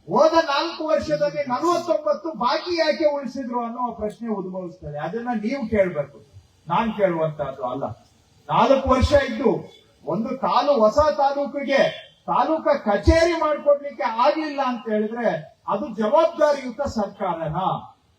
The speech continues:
ಹಾಗಾದ್ರೆ ಕಷ್ಟ ಸಾಧ್ಯ ಆಗಿದ್ರೆ ನಮ್ಗೆ ಹೇಗೆ ಎರಡು ವರ್ಷದಲ್ಲಿ ಮಾಡ್ಲಿಕ್ಕೆ ಸಾಧ್ಯ ಆಯ್ತು? ಹಾಗಾದ್ರೆ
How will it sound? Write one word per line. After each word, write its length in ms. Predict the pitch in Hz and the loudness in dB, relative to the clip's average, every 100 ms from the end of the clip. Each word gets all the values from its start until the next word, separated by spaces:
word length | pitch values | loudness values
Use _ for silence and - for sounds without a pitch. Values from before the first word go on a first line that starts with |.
| _ _ _ _ _ _ | _ _ _ _ _ _
ಹಾಗಾದ್ರೆ 640 | 247 320 320 320 330 320 - | 2 4 4 4 4 4 4
ಕಷ್ಟ 340 | 247 247 - | -2 -4 0
ಸಾಧ್ಯ 460 | 330 330 320 311 311 | 2 4 4 4 2
ಆಗಿದ್ರೆ 760 | 294 285 269 254 156 - - 202 | 2 0 0 0 0 -2 -12 -4
ನಮ್ಗೆ 340 | 226 320 403 | -2 2 2
ಹೇಗೆ 380 | 359 349 359 330 | 2 2 0 4
ಎರಡು 320 | 302 349 381 | 4 4 4
ವರ್ಷದಲ್ಲಿ 520 | 349 330 349 320 311 | 4 4 4 4 4
ಮಾಡ್ಲಿಕ್ಕೆ 400 | 285 277 269 247 | 0 -2 -4 -6
ಸಾಧ್ಯ 340 | 226 226 185 202 | -4 -6 -2 -2
ಆಯ್ತು? 280 | 185 180 | -2 -6
ಹಾಗಾದ್ರೆ 720 | 165 160 156 151 147 143 151 | -6 -4 -6 -4 -4 -6 -10